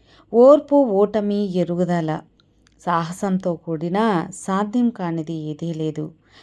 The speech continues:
ఈ రెండు ఉన్నవాళ్ళు జీవితంలో ఎప్పటికీ ఓడిపోరు. బిడ్డ,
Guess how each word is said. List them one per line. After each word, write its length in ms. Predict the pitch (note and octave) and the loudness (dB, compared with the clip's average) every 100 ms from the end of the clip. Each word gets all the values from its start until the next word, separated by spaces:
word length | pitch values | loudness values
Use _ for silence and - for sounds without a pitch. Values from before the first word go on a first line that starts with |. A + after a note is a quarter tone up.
| _ | _
ఈ 200 | B3 D4 | 2 4
రెండు 300 | C#4 G#3+ A3+ | 6 4 6
ఉన్నవాళ్ళు 640 | C#4 B3+ G#3 G3+ F3+ E3+ F3+ | 6 4 2 0 0 0 -4
జీవితంలో 720 | F3 E3 E3+ G3 F3 D#3+ E3+ | -4 -6 -6 -6 -6 -6 -6
ఎప్పటికీ 680 | E3 D#3+ - E3+ F3+ - F3+ | -6 -10 -10 -12 -12 -8 -8
ఓడిపోరు. 720 | D#3+ D#3 D#3 D#3 D#3+ D3+ D#3 - _ _ _ _ | -6 -6 -8 -8 -8 -8 -10 -16 _ _ _ _
బిడ్డ, 180 | D#3+ D3 | -8 -4